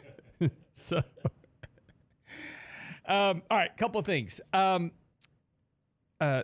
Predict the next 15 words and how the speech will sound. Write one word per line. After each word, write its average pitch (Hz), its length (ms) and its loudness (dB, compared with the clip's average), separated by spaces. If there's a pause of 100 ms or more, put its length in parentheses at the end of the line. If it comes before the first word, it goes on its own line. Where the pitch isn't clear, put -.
oh, 254 120 2
there's 156 240 0
a 151 60 0
new 160 280 -2
Alzheimer 143 560 -2 (240)
blockbuster 135 480 -4
drug 110 300 -4
that's 87 160 -12
coming 104 260 -6
out. 113 240 -6 (400)
I 123 80 -2
just 117 160 -6
can't 120 160 -2
remember 110 300 -4
when. 107 260 -6